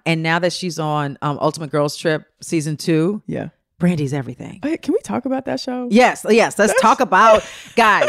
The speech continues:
Speaker 1: if you don't know what I'm talking about, go to Peacock, 'cause Robin and I have been binging Ultimate Girls Trip season two. They are at the Berkshires. They're staying at Dorinda's house.
Speaker 2: Yes.
Speaker 1: And Dorinda really thinks this is her show. And I, I wanna tell her,
Speaker 2: <laughs>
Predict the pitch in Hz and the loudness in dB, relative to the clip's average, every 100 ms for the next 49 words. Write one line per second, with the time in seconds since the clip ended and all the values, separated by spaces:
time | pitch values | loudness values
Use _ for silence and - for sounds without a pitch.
0 | - 165 208 285 320 285 247 220 202 190 | 0 2 4 4 4 4 4 2 4 4
1 | 165 - - - 214 302 - 262 247 185 | 2 0 -10 2 4 4 0 -6 -4 -2
2 | 127 131 _ _ - 180 170 190 233 233 | 0 -2 _ _ -2 0 4 4 4 4
3 | 190 185 170 165 160 190 185 196 185 165 | 2 2 0 -2 0 0 0 -2 0 2
4 | 185 202 180 170 170 - 165 - 185 175 | 2 0 2 2 2 0 -6 -2 -4 -4
5 | - 170 165 190 196 - 170 156 175 175 | -2 -2 0 2 2 0 -4 -2 -2 -2
6 | - 147 147 - 170 165 139 147 160 151 | -4 -4 -4 -4 -4 -4 -6 -4 -4 -6
7 | - 147 120 196 196 180 170 214 - - | -6 -4 -2 0 2 4 0 -4 -12 -20
8 | - 196 190 190 302 453 302 254 233 208 | -2 0 2 2 2 2 2 2 0 -4
9 | 190 208 - - 185 175 - 240 202 285 | -6 -8 -8 -2 0 0 0 0 0 -2
10 | - 339 269 370 302 226 - 240 233 196 | 0 4 4 2 -2 -2 0 0 2 0
11 | 175 160 147 - - | -2 -8 -10 -12 -8